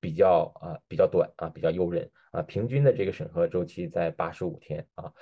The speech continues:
啊，这个最短的时间呢，审核周期是四十四天，最长呢，实际上也没有超过这个，这个四个月啊。这个对于 A 股上市公司的这个再融资来说，确实是有比较大的这个吸引力的。而且从募集资金来看呢，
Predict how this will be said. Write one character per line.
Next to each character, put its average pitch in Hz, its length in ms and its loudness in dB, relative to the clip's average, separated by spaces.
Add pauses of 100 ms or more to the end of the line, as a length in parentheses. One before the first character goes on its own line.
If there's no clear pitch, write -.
(300)
啊， 82 260 -4
这 - 160 -10
个 85 160 2 (320)
最 151 140 2
短 - 260 2
的 95 120 2
时 - 160 -10
间 87 200 0
呢， 87 280 -2
审 85 200 -8
核 80 120 -4
周 90 120 -2
期 87 240 -8
是 85 200 -8
四 - 180 0
十 95 80 -4
四 123 160 -4
天， - 240 -10
最 147 140 0
长 - 340 -10
呢， 104 140 2
实 - 60 -14
际 90 140 -6
上 85 180 -4
也 82 200 -8
没 92 80 -2
有 92 140 2
超 87 240 2
过 85 340 0
这 82 100 -8
个， - 160 -6 (220)
这 - 100 -10
个 80 60 -6
四 - 160 -2
个 82 100 -4
月 78 280 -2
啊。 78 280 -8
这 101 140 -8
个 90 100 0
对 87 180 -6
于 85 260 -6
A 98 100 -6
股 87 100 -8
上 82 160 -6
市 85 140 -10
公 87 160 -4
司 90 160 -12
的 87 140 2
这 82 100 -10
个 82 80 -6
再 90 140 0
融 87 200 -2
资 92 120 -10
来 73 160 -4
说， 82 160 -6
确 - 160 -12
实 85 160 -14
是 85 260 -6
有 82 100 -4
比 - 160 -8
较 160 140 -6
大 160 140 -6
的 156 40 -6
这 165 120 -8
个 - 40 -14
吸 - 160 -14
引 143 120 -10
力 165 160 -8
的。 - 80 -20 (640)
而 104 140 0
且 110 120 4
从 98 240 -2
募 117 160 0
集 113 140 0
资 117 180 -8
金 131 280 0
来 82 240 0
看 95 300 -2
呢， 82 160 -4